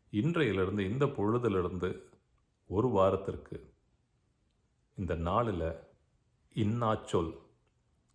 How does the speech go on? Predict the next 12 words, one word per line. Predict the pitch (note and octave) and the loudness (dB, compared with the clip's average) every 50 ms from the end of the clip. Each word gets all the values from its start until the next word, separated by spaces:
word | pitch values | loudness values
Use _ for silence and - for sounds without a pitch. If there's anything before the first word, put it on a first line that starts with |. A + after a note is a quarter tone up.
| _ _ _ _ _ _ | _ _ _ _ _ _
ஒரு | - G#2 G2 F2 | -4 -2 -2 0
நாளைக்கு | E2+ F2+ G2+ B2 C#3 C#3+ C#3+ C#3 - - C3+ C3+ - - | 0 0 2 2 2 2 0 0 -2 -4 -6 -6 -4 -4
எத்தனை | A2+ G2 - - - D#3+ D3+ C#3+ - - | -4 -4 -2 -2 -2 0 0 -2 0 0
சூழ்நிலைகள்ல | B2+ B2+ C#3 C#3+ C3 A2+ G#2 G2+ F#2+ F2+ F#2 F2+ F#2 G2 G2+ G#2+ G#2 - | 0 0 2 2 2 2 2 0 0 0 -2 0 0 0 0 0 0 -2
நம்ம | G#2+ F2+ F#2 F#2 | -4 -2 0 0
இந்த | F2+ F2 F2+ F#2+ F#2 | -2 0 0 0 2
மாதிரி | F#2+ G#2 G#2+ G#2+ G#2+ G#2 F#2+ | 4 4 4 4 4 2 0
நடந்துக்கிறோம், | E2+ F2+ F#2+ B2 C3+ C3+ A#2 - - F#2 F2+ F#2 F2+ F2+ - - - - _ _ _ _ _ _ _ _ _ | 0 0 0 2 2 0 0 0 0 0 0 0 0 -2 -6 -12 -20 -20 _ _ _ _ _ _ _ _ _
இதை | - F#2+ F#2+ | -2 0 0
நான் | F#2+ F2+ | 2 2
அப்படி | F2+ F#2 - - | 0 -2 -2 -2
சொல்லியிருக்கேனா, | - A#2+ C3 C#3+ C#3 B2 - G#2+ G2+ G2+ G2 G#2 - | -2 2 4 4 4 4 2 0 -2 -2 -4 -4 -6